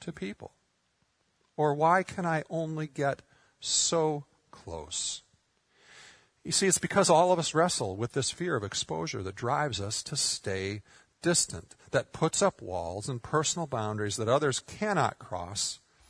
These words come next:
and we cannot let down. See, the truth is there are things you don't like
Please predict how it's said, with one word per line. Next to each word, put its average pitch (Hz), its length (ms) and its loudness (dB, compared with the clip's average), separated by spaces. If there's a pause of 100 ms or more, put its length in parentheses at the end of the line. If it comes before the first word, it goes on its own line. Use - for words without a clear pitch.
(200)
and 131 140 -8
we 170 140 -6
cannot 156 400 -4
let 139 180 -6
down. 151 360 -8 (800)
See, 175 180 2 (400)
the 156 100 -2
truth - 480 2
is 135 260 4
there 151 180 10
are 139 80 8
things 190 420 0
you 202 100 -2
don't 185 280 2
like 147 460 0